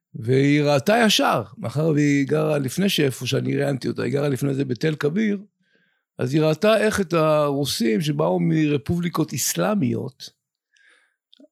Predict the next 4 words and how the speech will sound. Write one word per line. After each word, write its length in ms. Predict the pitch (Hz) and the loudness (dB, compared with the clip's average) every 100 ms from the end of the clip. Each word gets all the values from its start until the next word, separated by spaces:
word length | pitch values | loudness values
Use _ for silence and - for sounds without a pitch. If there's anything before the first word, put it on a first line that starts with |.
| _ _ | _ _
זרקו 440 | 113 151 139 214 233 | -2 0 0 2 4
ישר 440 | 165 202 220 220 | 6 6 4 4
לאזורים 560 | 185 175 143 175 190 175 | 4 4 4 2 2 4
המזרחיים. 800 | 160 151 143 127 135 131 113 | 2 0 -4 -4 -2 -2 -2